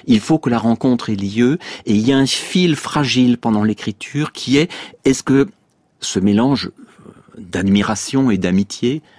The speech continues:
que j'ai pour la personne sur laquelle j'écris, est-ce que cela va se maintenir jusqu'au bout, ou est-ce qu'un jour une,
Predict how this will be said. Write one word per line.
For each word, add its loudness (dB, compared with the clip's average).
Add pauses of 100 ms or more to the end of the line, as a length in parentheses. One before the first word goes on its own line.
que -2
j'ai 0
pour -6
la -4
personne -6
sur -8
laquelle -8
j'écris, -8
est-ce -8
que -4
cela -6
va -2
se -4
maintenir 0
jusqu'au 0
bout, -4 (240)
ou 4
est-ce 0
qu'un 2
jour 0
une, 2